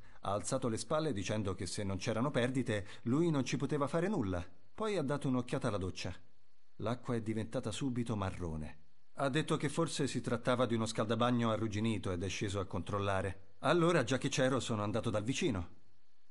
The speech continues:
Ho bussato, ma non ha risposto nessuno. Nell'appartamento più rumoroso di tutto il palazzo,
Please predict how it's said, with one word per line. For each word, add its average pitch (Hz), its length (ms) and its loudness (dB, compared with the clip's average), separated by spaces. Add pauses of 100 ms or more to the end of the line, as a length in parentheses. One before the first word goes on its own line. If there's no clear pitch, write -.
(140)
Ho 123 100 0
bussato, 110 840 -2
ma 113 180 -2
non 113 180 2
ha 113 60 2
risposto 117 440 -2
nessuno. 85 520 -2 (420)
Nell'appartamento 123 880 2
più 117 180 2
rumoroso 117 520 2
di 101 120 -4
tutto 127 260 0
il 113 100 0
palazzo, 117 720 -2